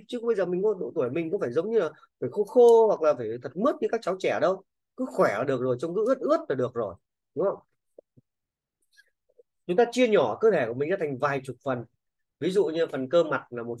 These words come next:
phần, đúng không? Phần cơ cổ là một phần, phần cơ vai là một phần, phần cơ tay là một phần, phần cơ lưng là hai ba phần, phần cơ mông là một phần, phần cơ đùi là một phần,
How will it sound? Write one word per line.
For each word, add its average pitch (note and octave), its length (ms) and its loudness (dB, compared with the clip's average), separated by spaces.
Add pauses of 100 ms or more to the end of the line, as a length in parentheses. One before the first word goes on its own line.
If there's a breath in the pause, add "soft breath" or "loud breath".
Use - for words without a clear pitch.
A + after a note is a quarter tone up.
phần, B2+ 320 -4 (380)
đúng C3 120 -8
không? F3+ 240 -2 (1200 soft breath)
Phần C3+ 180 -4
cơ F#3 180 0
cổ B2+ 240 4
là - 60 -12
một C3+ 160 -8 (100)
phần, C#3+ 300 -2 (720)
phần D#3 200 0
cơ G3+ 180 6
vai G3+ 300 0
là F3 80 -2
một C#3 220 -8
phần, B2 240 -8 (220)
phần C3 160 -8
cơ F#3 200 0
tay G#3 180 4
là E3+ 80 0
một A#2 240 -8
phần, A#2+ 260 -8 (560)
phần D3 160 -6
cơ G3+ 120 4
lưng A3 360 2
là D#3 120 0
hai F3+ 160 -2
ba G#3+ 180 2
phần, F3+ 300 0 (580)
phần C3+ 180 -6
cơ F#3 100 2
mông G3+ 360 2
là C#3+ 60 -2
một A#2+ 180 -8 (100)
phần, B2 280 -8 (180)
phần A#2+ 160 -10
cơ F3 100 0
đùi C#3 320 2
là A#2 60 -4
một A2 240 -10
phần, G#2+ 260 -8